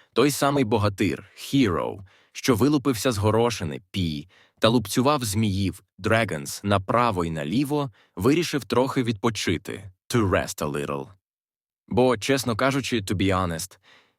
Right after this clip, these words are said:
якби вам щодня доводилося битися, fight, з трьома головами, three heads, п'ятьма хвостами, five tails,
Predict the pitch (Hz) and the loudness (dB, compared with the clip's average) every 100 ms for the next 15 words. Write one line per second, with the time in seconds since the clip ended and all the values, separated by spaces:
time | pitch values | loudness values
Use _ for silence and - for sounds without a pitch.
0 | _ 98 107 101 175 165 135 - 120 107 | _ 0 2 2 2 2 -2 0 0 0
1 | 117 107 92 104 95 90 92 82 104 107 | 0 0 0 0 0 0 -2 -2 -2 -2
2 | 87 - 58 - - 85 76 - - - | -4 -6 -10 -6 0 2 0 -6 -8 -2
3 | 98 95 87 85 80 98 127 123 120 120 | 0 0 0 -2 -2 0 0 -2 -4 -8
4 | - 104 92 92 101 101 - - - - | -4 -2 -2 -2 -2 -2 -6 -12 -20 -20
5 | - _ - 123 123 135 143 107 98 - | -20 _ 0 2 4 2 2 0 -2 0
6 | 113 131 135 135 120 110 117 - 113 113 | 0 2 0 -4 0 0 0 0 0 0
7 | 120 120 - | -2 -6 -10